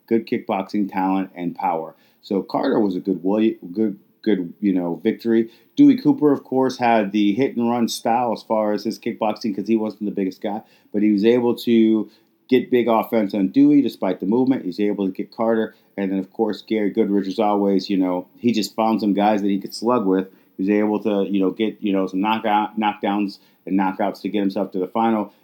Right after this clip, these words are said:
And he ran into a unformed, very, very mean, uh, Glabe Fitoza, and then again, he gets caught with a Brazilian kick. Smooth, smooth,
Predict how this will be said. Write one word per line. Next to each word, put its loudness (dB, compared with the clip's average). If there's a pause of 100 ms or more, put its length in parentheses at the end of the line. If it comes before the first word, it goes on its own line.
And 0
he 4
ran 2
into 0
a 0
unformed, 0 (100)
very, 0
very 2
mean, 2 (500)
uh, -4 (1700)
Glabe 2
Fitoza, 2
and 2
then 4
again, 2
he 0
gets -2
caught -4
with -2
a -6
Brazilian 0
kick. -4 (1160)
Smooth, 6 (140)
smooth, 2